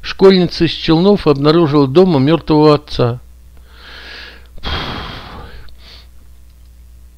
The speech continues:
Труп мужчины обнаружили в мешке, в мешке из-под сахара в Новосибирской области. В убийстве подозревают экс-супругу.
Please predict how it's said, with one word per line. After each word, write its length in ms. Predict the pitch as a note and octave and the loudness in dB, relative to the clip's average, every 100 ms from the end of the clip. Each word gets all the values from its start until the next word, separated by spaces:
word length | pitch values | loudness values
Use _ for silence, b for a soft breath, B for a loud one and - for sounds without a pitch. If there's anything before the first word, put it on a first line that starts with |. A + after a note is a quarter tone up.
| - - - - - | -20 -20 -20 -16 -2
Труп 300 | E3 F#3 - | 2 2 0
мужчины 440 | F3 - G#3+ F#3+ | -2 0 0 2
обнаружили 720 | F3 D#3+ C3+ D3+ F#3 D#3 D#3+ | 2 2 2 2 2 2 0
в 40 | C#3 | 2
мешке, 560 | C#3 C3+ - F3 F3+ - | 0 -2 -2 2 2 2
в 280 | C3+ B2+ C3 | -4 -4 -2
мешке 440 | D3 - - F#3 | -2 -2 2 2
из-под 460 | - - - D#3 - | 2 -2 0 0 0
сахара 560 | - F3 - C3+ A2+ | 2 2 2 0 0
в 120 | G2 | 0
Новосибирской 960 | A#2+ B2+ C3+ C3 C3 D3+ D#3+ D3+ - D3 | -2 0 0 0 0 -2 -2 -4 -2 -2
области. 540 | D3 C3+ A#2+ A2 - | 0 0 0 -4 -4
В 120 | A2+ C3 | -2 -2
убийстве 500 | C3+ G3 - - C#3+ | 0 -2 -2 -2 -2
подозревают 880 | C3+ B2 B2 B2 C#3 E3+ E3+ - | -4 -4 -2 0 2 4 4 0
экс-супругу. 1120 | - D3+ - - - D3+ B2+ B2 B2 A#2 A#2 | -2 -4 -4 -12 -10 -10 -8 -4 -6 -6 -14